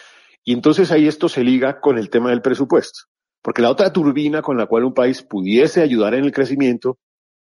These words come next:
es la turbina de la ejecución de la inversión pública. ¿Y qué encontramos allí? Encontramos primero que es una muy baja capacidad de ejecución, como sucedió en el veintitrés, la peor ejecución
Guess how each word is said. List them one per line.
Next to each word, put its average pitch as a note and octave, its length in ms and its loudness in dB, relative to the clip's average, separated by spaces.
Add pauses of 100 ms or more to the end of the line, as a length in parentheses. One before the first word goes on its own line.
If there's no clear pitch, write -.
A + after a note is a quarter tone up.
(280)
es G2 140 -4
la B2+ 80 2
turbina A2 500 2
de A2 220 0
la G2 60 0
ejecución G2 500 -2
de A2 80 4
la A2+ 60 4
inversión F#2+ 360 -2
pública. F#2+ 580 0 (880)
¿Y A2 140 -6
qué C#3+ 120 4
encontramos D3 640 2
allí? C#3+ 360 -2 (140)
Encontramos A2 580 0
primero C#3+ 340 2
que - 120 0
es - 220 -4 (420)
una A#2+ 180 2
muy D#3 160 0
baja B2+ 280 -2
capacidad G#2+ 480 -2
de G#2+ 60 -2
ejecución, A#2 520 -2
como C3+ 160 -2
sucedió G2 340 0
en A2 80 4
el A#2+ 80 0
veintitrés, A#2 640 -2
la A2 160 0
peor A2+ 320 2
ejecución A2 600 -2